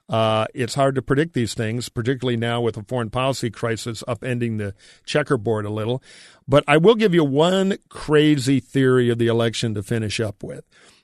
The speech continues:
which is my, I've noticed this in my more decades than I care to admit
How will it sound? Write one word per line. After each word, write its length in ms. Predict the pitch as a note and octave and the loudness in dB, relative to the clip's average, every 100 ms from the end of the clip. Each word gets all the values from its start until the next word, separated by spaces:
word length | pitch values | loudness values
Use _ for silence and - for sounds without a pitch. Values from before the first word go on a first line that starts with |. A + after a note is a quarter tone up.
| _ _ | _ _
which 260 | D3+ D3+ D3 | 2 2 2
is 220 | C#3 A#2+ | 0 0
my, 480 | C3 C3 B2+ B2 B2+ | 0 0 0 0 0
I've 200 | C3+ C3+ | -2 2
noticed 400 | E3+ G#3+ G3 - | 4 6 4 4
this 240 | F3 F3 | 2 2
in 120 | D3 C3+ | 0 0
my 300 | B2+ B2+ B2+ | 0 0 -2
more 480 | E3+ D3 B2 C#3+ D#3 | -8 -6 0 2 2
decades 580 | A#2 C#3+ - D3+ C#3+ A#2+ | 2 0 2 0 2 0
than 100 | B2 | 0
I 100 | A#2+ | 0
care 240 | A2 C3 B2 | 0 0 0
to 120 | A#2 | 0
admit 280 | A#2 B2 | 0 -2